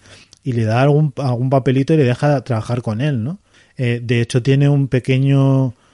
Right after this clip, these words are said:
eh, actor de reparto en Luces de la Ciudad. Entonces, ahí como que, mm, empieza a trabajar,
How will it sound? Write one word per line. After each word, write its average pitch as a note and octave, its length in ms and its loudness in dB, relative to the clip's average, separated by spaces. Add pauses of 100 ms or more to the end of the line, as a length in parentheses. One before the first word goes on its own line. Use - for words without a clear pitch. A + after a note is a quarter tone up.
(380)
eh, B2+ 280 -2
actor C3 280 2
de C3 100 4
reparto B2 380 2
en C#3 60 6
Luces C#3 200 2
de D3+ 100 4
la C3 120 2
Ciudad. A#2+ 380 0 (520)
Entonces, C#3 320 2
ahí C3 420 2
como B2 280 0
que, G2+ 240 -6 (180)
mm, A#2+ 380 -2 (100)
empieza B2+ 380 0
a - 20 4
trabajar, E3 640 2